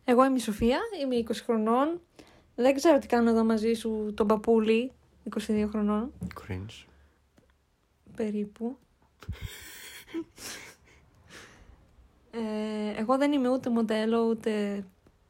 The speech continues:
Speaker 1: You-, YouTube-, πώς το είπες;
Speaker 2: Αυτό το
Speaker 1: You-,
Speaker 2: YouTuber, ρε,
Speaker 1: YouTuber.
Speaker 2: το, το Tupper. Ούτε trapper δεν είσαι.
Speaker 1: Όχι, δεν είμαι.
Speaker 2: Instagrammer.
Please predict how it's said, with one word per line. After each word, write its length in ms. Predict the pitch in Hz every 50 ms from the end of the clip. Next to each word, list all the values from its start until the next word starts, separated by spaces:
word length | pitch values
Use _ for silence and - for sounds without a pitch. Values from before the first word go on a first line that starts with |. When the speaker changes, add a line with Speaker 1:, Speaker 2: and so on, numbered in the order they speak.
| _ _ _ _ _ _ _ - - - -
Speaker 1:
You-, 520 | 226 208 214 214 233 240 - - - -
YouTube-, 440 | 233 208 220 226 220 - - - - -
πώς 220 | - 285 285 277 -
το 100 | - 330 311 311
είπες; 400 | 311 - 381 403 480 539 494 - - _ _ -
Speaker 2:
Αυτό 260 | - - 113 - - 160
το 400 | - 151 127 120 117 - - - - - 302 277
Speaker 1:
You-, 240 | - 175 214 285 285
Speaker 2:
YouTuber, 260 | 220 - - 131 113
ρε, 240 | 107 107 110 113 117 127
Speaker 1:
YouTuber. 80 | - 240 139 131 120 120
Speaker 2:
το, 120 | - - 160
το 40 | 156
Tupper. 500 | 196 196 196 180 - - 117 113 139 165 - - - - - _ _ _ _ _ _ _ _ _
Ούτε 240 | - 180 180 175 -
trapper 360 | - 156 131 120 113 - 120 107
δεν 160 | 98 113 107
είσαι. 440 | 107 107 110 107 - 139 143 185 196 - _ _ _ _ - 226 220
Speaker 1:
Όχι, 180 | 208 208 208 226
δεν 200 | 220 220 220 214
είμαι. 280 | 208 208 202 208 208 208 208 - _ - - _ _ _ _ _ _ _ _ _ _ _ _ _ _
Speaker 2:
Instagrammer. 680 | - 156 165 - - 107 92 98 92 87 87 87 85